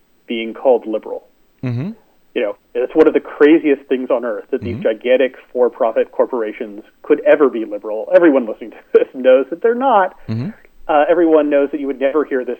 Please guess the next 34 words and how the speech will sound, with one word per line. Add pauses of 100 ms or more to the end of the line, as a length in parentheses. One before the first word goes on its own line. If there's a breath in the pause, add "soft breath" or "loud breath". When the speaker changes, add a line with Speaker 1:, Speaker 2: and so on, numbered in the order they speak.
Speaker 1:
kind
of
stuff
on
A
B
C
or
N
B
C. (680 loud breath)
Uh, (600)
but
nonetheless, (140)
they,
they
are
called
liberal, (340)
and (640 soft breath)
exactly
the
same
strategy
is
being
used
now (220)
to
call
other (520)
conservative
institutions,
specifically